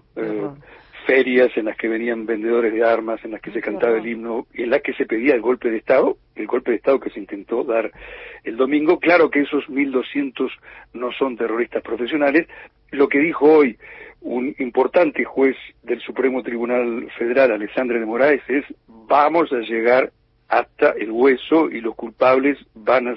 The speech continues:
Speaker 2: ser procesados y condenados y encarcelados", viniendo de quien viene, de un juez que ha demostrado cumplir con su palabra, o por lo menos en los últimos tiempos así lo hizo, así lo hizo. Uno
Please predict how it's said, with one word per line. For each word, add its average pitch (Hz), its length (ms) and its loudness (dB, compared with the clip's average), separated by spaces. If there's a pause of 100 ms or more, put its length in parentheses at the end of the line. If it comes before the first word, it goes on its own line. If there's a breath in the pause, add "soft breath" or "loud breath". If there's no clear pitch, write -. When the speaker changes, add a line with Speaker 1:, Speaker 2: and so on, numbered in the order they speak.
Speaker 2:
ser 127 260 0
procesados 143 720 2 (460 loud breath)
y 123 80 -8
condenados 123 640 0 (320)
y 147 140 0
encarcelados", 117 760 -2 (500 loud breath)
viniendo 175 540 2
de 151 140 4
quien 151 240 0
viene, 151 360 2
de 120 60 -4
un 117 100 -6
juez 139 280 2 (520 loud breath)
que 123 100 -2
ha 127 40 4
demostrado 131 640 0
cumplir 143 460 -2
con 131 180 -6
su 123 140 -10
palabra, 151 520 4
o 127 80 -6
por 110 160 -6
lo 117 80 -6
menos 123 240 -6 (480)
en 104 140 -12
los 107 160 -12
últimos 117 320 -8
tiempos 117 340 -6
así 110 220 -6
lo 135 140 4
hizo, - 280 -2 (180 soft breath)
así - 240 -8
lo 135 140 2
hizo. 185 380 2 (480 loud breath)
Uno 143 280 0